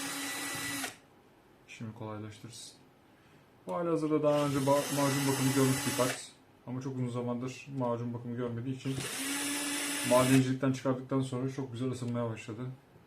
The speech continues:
Biz küçük bir bakım yapıp o şekilde satalım dedik. Bu arada madencilik gördüğünü,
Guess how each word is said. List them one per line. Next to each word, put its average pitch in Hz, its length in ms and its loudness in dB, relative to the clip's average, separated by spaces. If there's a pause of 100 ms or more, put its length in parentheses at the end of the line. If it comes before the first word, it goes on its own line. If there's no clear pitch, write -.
(520)
Biz 120 140 -8
küçük - 280 -6
bir 123 40 0
bakım 127 280 0
yapıp 135 400 0
o 127 40 0
şekilde 123 600 -2
satalım 113 400 -6
dedik. 110 240 -8 (800)
Bu 131 140 4
arada 151 180 2
madencilik 135 600 0
gördüğünü, 139 480 2